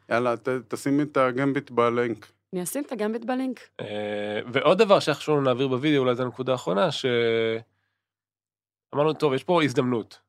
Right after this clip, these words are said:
Speaker 3: כי בעצם, אה, בווידאו רואים הרבה אנשים מהלידרשיפ.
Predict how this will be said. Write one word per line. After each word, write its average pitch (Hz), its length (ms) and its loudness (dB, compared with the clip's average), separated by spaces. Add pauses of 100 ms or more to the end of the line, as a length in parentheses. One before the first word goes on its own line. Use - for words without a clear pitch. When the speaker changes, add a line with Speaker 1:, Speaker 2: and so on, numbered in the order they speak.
(120)
Speaker 3:
כי 127 100 -6
בעצם, 165 340 2
אה, 156 200 4
בווידאו 139 480 0
רואים 135 240 2
הרבה 127 300 0
אנשים 131 300 -6
מהלידרשיפ. 123 520 -2